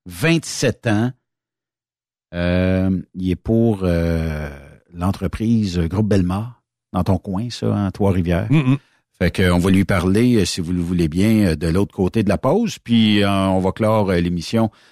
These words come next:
Speaker 1: en sachant, oh, Marc Leblond est là à partir de demain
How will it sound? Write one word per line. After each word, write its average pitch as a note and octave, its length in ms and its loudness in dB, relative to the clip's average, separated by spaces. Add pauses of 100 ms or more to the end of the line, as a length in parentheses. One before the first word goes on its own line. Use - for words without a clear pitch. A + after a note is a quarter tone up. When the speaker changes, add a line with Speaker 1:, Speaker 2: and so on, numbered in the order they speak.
(100)
Speaker 1:
en A2 120 0
sachant, C3+ 640 0 (360)
oh, F3 140 0 (540)
Marc B2+ 600 -2 (100)
Leblond C#3+ 640 2 (840)
est G2+ 140 -4
là A#2+ 120 0
à A2 40 -4
partir A#2+ 360 -8
de F#2+ 100 -4
demain E2 500 -12